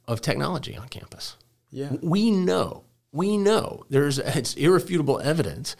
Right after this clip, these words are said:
Speaker 2: Mm-hmm.
Speaker 1: right, of the destructive nature of social media on
Speaker 2: Mm-hmm.
Speaker 1: adolescents in particular.
Speaker 2: Yeah, definitely.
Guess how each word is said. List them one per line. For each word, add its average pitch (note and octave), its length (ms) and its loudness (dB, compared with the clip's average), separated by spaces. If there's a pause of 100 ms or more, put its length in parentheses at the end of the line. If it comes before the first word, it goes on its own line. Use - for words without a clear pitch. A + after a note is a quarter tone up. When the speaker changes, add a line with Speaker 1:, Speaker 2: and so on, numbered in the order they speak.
(140)
Speaker 2:
Mm-hmm. C3+ 120 -8
Speaker 1:
right, A2+ 180 0
of A2 140 -2
the A2+ 80 0
destructive A#2+ 640 0
nature D3 600 -4 (680)
of A2+ 460 0 (200)
social A#2 380 0
media D#3 480 -2 (400)
on C3+ 180 2
Speaker 2:
Mm-hmm. F#2 60 -2
Speaker 1:
adolescents A2+ 720 -2 (460)
in B2 100 0
particular. G3 460 -4 (200)
Speaker 2:
Yeah, F#3+ 240 -4 (300)
definitely. A#2+ 520 -8